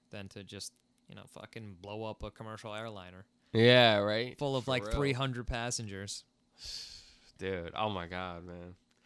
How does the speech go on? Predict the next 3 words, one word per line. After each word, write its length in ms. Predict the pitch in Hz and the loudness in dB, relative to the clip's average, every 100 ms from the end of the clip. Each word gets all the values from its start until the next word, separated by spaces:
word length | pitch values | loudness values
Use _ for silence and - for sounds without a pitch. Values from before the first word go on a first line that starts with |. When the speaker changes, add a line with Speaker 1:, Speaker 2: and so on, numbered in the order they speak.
| _ - - _ _ - | _ -20 -20 _ _ -4
Speaker 2:
Uh, 540 | 107 98 92 87 87 - - _ 98 | 0 0 0 -2 -6 -10 -18 _ -10
yeah, 300 | 98 110 107 - | -6 -6 -6 -12
so 680 | - 95 92 90 87 87 | -6 -4 -4 -6 -8 -12